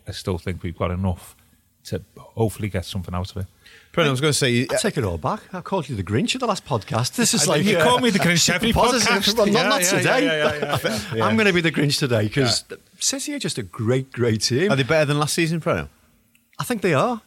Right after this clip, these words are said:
Speaker 3: Um, I just, last season, the last couple of results we've got against City, they've been contributory factors. You know, last season we played them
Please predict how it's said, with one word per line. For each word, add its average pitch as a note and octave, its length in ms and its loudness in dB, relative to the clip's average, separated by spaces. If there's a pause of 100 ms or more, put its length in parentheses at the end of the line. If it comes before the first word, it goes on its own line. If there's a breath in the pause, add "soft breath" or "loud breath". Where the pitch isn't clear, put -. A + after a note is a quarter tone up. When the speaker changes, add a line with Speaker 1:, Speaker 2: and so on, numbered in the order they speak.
Speaker 3:
Um, E3 400 2
I D3+ 80 0
just, - 320 -2 (160)
last F3+ 400 0
season, B2+ 460 2
the D3+ 80 0
last F#3 160 0
couple G3+ 160 -2
of D3 80 2
results C3 300 0
we've A#2+ 100 -4
got B2+ 160 2
against B2 240 0
City, G#2 180 -2
they've F#2 160 -4
been F#2+ 220 0
contributory G2 720 -4
factors. G2+ 580 -4
You B2+ 80 -8
know, F#2 80 -2
last A#2 280 0
season G2+ 220 -2
we G2 40 0
played G2 340 -2
them F2+ 240 -4